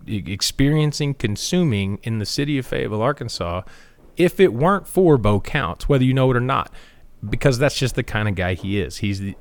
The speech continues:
an underground organizer. He's constantly doing something for somebody. He's the co-host of Drive-In Speaker Box, the resident wizard at Pinpoint Fayetteville,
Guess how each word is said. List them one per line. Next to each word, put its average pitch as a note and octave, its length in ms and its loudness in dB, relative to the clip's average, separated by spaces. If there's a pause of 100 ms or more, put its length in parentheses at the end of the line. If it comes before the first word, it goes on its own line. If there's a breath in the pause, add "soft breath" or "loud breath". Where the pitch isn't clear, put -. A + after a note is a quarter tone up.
an G#2+ 120 0
underground D3 520 2
organizer. G#2 760 0 (360 soft breath)
He's A2+ 240 -2
constantly D3 560 -2
doing B2+ 320 -4
something C#3+ 440 -4
for C#3 140 -6
somebody. G2 680 -4 (400 soft breath)
He's G#2 240 -6
the F#2+ 100 -6
co-host D#3 720 -2
of G2+ 380 -4
Drive-In B2+ 480 0
Speaker G#2+ 340 -6
Box, F2 480 -8 (220 soft breath)
the G2 100 -8
resident D3+ 480 -2
wizard C3 320 -2
at G2 140 -6
Pinpoint C3+ 440 -2
Fayetteville, F2+ 680 -8